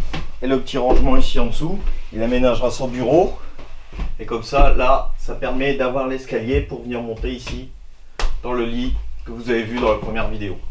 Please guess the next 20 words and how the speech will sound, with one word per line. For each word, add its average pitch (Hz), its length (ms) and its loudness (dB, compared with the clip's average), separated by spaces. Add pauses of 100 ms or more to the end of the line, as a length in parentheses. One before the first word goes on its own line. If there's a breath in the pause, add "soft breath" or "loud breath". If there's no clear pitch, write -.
(880)
Je 110 100 -16
vous 143 120 -6
remercie 160 640 -6
d'avoir 135 340 -2
regardé 135 420 -6
cette 117 200 -12
vidéo. 120 500 -8 (120)
Je 113 180 -14
vous 127 100 -12
rappelle 135 340 -2
le 139 100 -6
nom 139 140 -8
de 139 40 -10
la 135 100 -4
chaîne, 139 360 -8 (400 soft breath)
la 113 100 -8
chaîne 107 400 -10 (280)
D 113 180 -6
B 107 160 -8
Bois. 156 380 -4